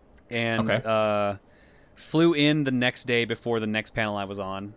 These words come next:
Speaker 1: So we had Thrown Controllers. We had, I was on a panel with Brental Floss and a bunch of other guys for Use Your Words. Um,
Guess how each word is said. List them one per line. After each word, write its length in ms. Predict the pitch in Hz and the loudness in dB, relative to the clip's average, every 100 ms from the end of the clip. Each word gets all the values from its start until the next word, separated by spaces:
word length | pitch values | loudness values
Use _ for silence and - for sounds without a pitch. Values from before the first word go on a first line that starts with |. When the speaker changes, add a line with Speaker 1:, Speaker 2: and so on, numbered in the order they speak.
| - - | -18 -12
Speaker 1:
So 160 | 104 | -8
we 80 | 101 | -4
had 240 | 104 101 | -2 -4
Thrown 180 | - 110 | -4 -8
Controllers. 720 | 107 - 139 139 135 131 131 | -6 -2 2 4 2 2 -2
We 140 | 120 107 | -4 -4
had, 280 | 110 104 101 | -2 -2 0
I 100 | 110 | 0
was 140 | 110 | 0
on 100 | 110 | -4
a 40 | |
panel 380 | 104 110 107 101 | -4 -4 -2 -2
with 240 | 101 - - | -4 -8 -12
Brental 360 | 113 110 117 | -6 -4 -4
Floss 360 | - 113 110 110 | -4 -2 -2 -4
and 60 | |
a 40 | 107 | -6
bunch 160 | 107 | -6
of 40 | 107 | -4
other 120 | 104 | -4
guys 280 | 104 104 104 | -2 -2 -4
for 100 | 104 | -8
Use 260 | 98 101 | -6 -8
Your 120 | 95 90 | -8 -8
Words. 720 | 107 107 107 107 110 - - - - - - - - - - - - - - - - - - - - - | -4 -2 -2 -4 -6 -10 -12 -20 -20 -20 -20 -20 -20 -20 -20 -20 -20 -20 -20 -20 -20 -20 -20 -20 -20 -12
Um, 800 | 98 98 95 92 92 90 90 98 | -4 -2 0 -2 -4 -6 -8 -10